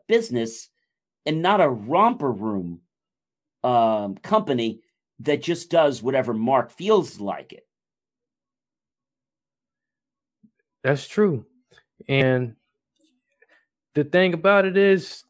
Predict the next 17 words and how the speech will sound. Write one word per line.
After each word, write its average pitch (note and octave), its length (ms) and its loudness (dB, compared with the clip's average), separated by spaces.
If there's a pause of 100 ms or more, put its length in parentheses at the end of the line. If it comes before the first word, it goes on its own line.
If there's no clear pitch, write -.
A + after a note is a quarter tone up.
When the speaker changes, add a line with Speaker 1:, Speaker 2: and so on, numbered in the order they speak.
Speaker 2:
the C#3 100 2
way, D#3 340 2
the C#3+ 120 0
way E3 200 4
he's D#3+ 180 0
trending F#3+ 380 0
right F#3 200 2
now, F3 180 0
I E3+ 100 4
don't F#3 160 2
think C#3+ 160 0
that's C3+ 160 0
gonna A#2+ 200 -6
happen, B2+ 280 -6 (100)
<laughs> - 100 -20
though. C#3 280 -2
So, - 480 -4